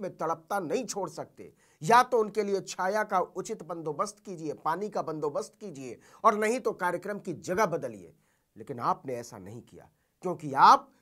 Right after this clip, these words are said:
सत्ता के खेल में डूबने का मजा ले रहे थे। इस अपराध बोध को कम करने का एक ही तरीका है अप्पा साहब, महाराष्ट्र की जनता के सम्मान में खून से रंगा ये पुरस्कार वापस कर दीजिए, वरना आपकी ट्रॉफी पर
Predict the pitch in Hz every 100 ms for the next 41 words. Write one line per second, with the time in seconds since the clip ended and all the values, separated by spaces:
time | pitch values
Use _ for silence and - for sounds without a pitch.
0 | _ - 214 - - 226 - 147 - 175
1 | 196 190 151 95 151 160 127 - - 92
2 | 90 156 160 135 107 92 80 - - _
3 | _ - - 202 220 - 202 196 160 151
4 | 240 247 - 196 - 226 214 220 190 202
5 | 190 160 - 202 285 294 254 214 196 196
6 | 190 156 151 - 139 123 - 87 - _
7 | _ _ _ - 151 165 180 214 214 -
8 | 160 151 175 180 190 175 - 143 139 160
9 | 180 175 131 113 - _ - 240 302 262
10 | 240 214 190 185 185 180 170 151 131 -
11 | 165 147 - - 170 - 175 - 117 104
12 | 90 78 - _ _ _ 156 208 226 247
13 | 233 214 220 160 - 208 208 269 - 160